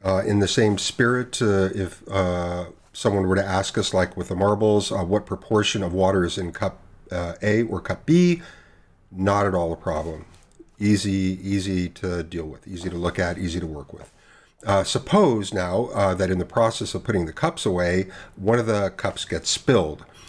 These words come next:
So the question here is, how do we describe the distribution of water here on the table surface? Clearly more challenging.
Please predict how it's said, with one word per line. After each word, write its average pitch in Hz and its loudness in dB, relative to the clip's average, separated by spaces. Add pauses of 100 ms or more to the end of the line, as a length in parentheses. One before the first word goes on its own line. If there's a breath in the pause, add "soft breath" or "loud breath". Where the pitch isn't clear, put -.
(240 loud breath)
So 107 2
the 107 -2
question 135 0
here 117 4
is, 95 -2
how 143 -2
do 185 0
we 151 2
describe 104 0
the 95 -2
distribution 98 -6
of 87 -12
water 95 2
here 87 -2
on 90 -2
the 85 -6
table 87 0
surface? - -6 (1000)
Clearly 123 4
more 98 2
challenging. 82 -4